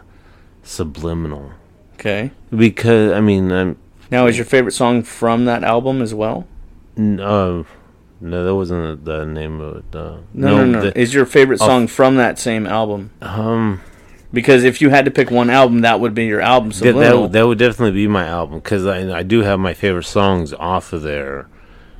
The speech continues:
Speaker 1: Uh, you know, you have
Speaker 2: But if you had to pick one song that clearly stands above the rest for you,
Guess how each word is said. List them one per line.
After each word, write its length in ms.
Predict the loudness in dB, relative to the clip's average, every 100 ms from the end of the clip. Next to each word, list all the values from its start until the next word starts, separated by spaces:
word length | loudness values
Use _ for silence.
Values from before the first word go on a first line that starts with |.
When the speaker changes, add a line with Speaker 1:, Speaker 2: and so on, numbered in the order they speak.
| -10
Speaker 1:
Uh, 240 | -8 -8 -6
you 120 | -4
know, 120 | -2
you 200 | -2 -4
have 120 | 0 4
Speaker 2:
But 140 | 8
if 120 | 6 6
you 120 | 6
had 180 | 6 4
to 60 |
pick 220 | 4 2 2
one 380 | 2 4 4
song 440 | 2 2 4 4 2
that 140 | -2
clearly 840 | -8 -4 2 6 8 8 6 4 2
stands 460 | -2 0 2 2 2
above 260 | 0 0
the 80 | 2
rest 280 | 2 2 0
for 220 | -4 -2
you, 220 | -2 -8